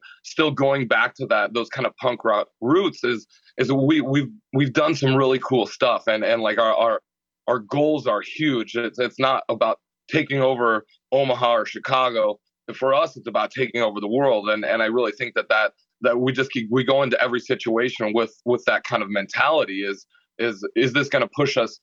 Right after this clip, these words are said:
to whatever, whatever that next level is gonna be? How do we keep this band on the road? How do,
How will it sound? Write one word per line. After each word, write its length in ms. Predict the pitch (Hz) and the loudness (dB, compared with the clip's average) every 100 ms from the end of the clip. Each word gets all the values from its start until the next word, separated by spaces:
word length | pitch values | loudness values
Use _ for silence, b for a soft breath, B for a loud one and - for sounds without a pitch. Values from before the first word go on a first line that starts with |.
| b _ | b _
to 140 | - 139 | -2 2
whatever, 500 | 123 123 117 120 117 | 4 2 2 0 0
whatever 420 | 120 143 156 156 | 2 2 0 0
that 180 | 120 101 | 0 0
next 340 | 120 113 - | -4 -4 -4
level 320 | 120 110 107 | -2 -2 -4
is 80 | 104 113 | -8 -6
gonna 140 | 107 | -6
be? 220 | 98 101 82 B - | -4 -4 -4 B -2
How 100 | 147 | 0
do 80 | |
we 140 | 147 139 | 2 0
keep 240 | - 127 | -2 -4
this 180 | 123 110 | -4 -4
band 300 | - 117 113 | 0 0 2
on 80 | 104 | 0
the 80 | 98 | 2
road? 260 | 107 101 | 2 0
How 120 | - 117 | 0 0
do, 160 | 123 | 0